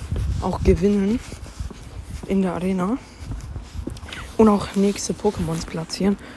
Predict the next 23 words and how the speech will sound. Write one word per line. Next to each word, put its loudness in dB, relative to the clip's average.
Fl-, -2
Falabelle. 2
Und -8
da 10
müssen 8
wir 8
auch 2
langsam 4
auch -4
upgraden 6
oder 6
ein -10
paar 4
auch 6
wegschicken. 0
So. 10
Die 2
Leute 6
laufen 6
hier 8
schon 0
auf 0
den 0